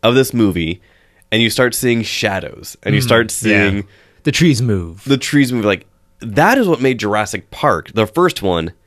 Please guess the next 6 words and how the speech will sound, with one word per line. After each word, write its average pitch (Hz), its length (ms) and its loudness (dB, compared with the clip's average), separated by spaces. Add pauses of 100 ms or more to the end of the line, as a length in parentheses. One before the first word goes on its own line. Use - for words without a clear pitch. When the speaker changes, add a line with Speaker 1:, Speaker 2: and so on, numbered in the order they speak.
(380)
Speaker 1:
so 117 360 0
scary. - 500 -4
Speaker 2:
Oh, 110 120 -4
yeah. 90 220 -6 (680)
Speaker 1:
This 143 320 2
one, 147 160 4